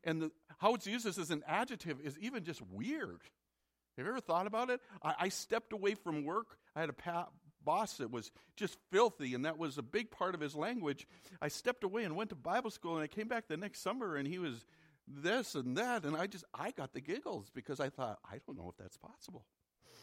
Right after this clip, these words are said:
that that can be true of all those things." There's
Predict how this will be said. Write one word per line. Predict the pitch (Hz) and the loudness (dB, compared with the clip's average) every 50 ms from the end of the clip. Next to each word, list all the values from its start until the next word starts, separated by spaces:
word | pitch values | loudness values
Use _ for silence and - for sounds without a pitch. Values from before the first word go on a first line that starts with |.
| - - _ _ _ _ _ _ _ _ _ _ _ _ _ _ _ _ _ _ _ _ _ _ _ _ _ _ - | -20 -20 _ _ _ _ _ _ _ _ _ _ _ _ _ _ _ _ _ _ _ _ _ _ _ _ _ _ 0
that | 135 123 127 123 - - - 147 - - | 2 2 2 2 -2 -10 -18 -20 -8 -6
that | 135 113 104 | -4 -4 -4
can | - 120 101 | -6 -8 -8
be | 107 98 | -8 -8
true | - - - 285 349 | -10 -10 -8 -8 -8
of | 262 170 | -8 -8
all | - 131 110 | -10 -10 -8
those | 104 90 - | -8 -8 -8
things." | - - 359 381 - - - - - - _ _ _ _ _ _ _ _ _ _ _ _ _ _ _ _ _ _ _ _ _ _ _ _ _ _ _ _ _ _ _ _ _ _ _ _ _ _ _ _ _ _ _ _ _ _ _ _ _ _ _ _ _ _ _ _ _ _ _ _ _ _ _ _ _ _ _ _ _ _ _ _ _ _ _ _ _ _ _ _ _ _ | -12 -14 -14 -12 -14 -14 -14 -16 -18 -20 _ _ _ _ _ _ _ _ _ _ _ _ _ _ _ _ _ _ _ _ _ _ _ _ _ _ _ _ _ _ _ _ _ _ _ _ _ _ _ _ _ _ _ _ _ _ _ _ _ _ _ _ _ _ _ _ _ _ _ _ _ _ _ _ _ _ _ _ _ _ _ _ _ _ _ _ _ _ _ _ _ _
There's | 170 160 - - | -8 -6 -6 -8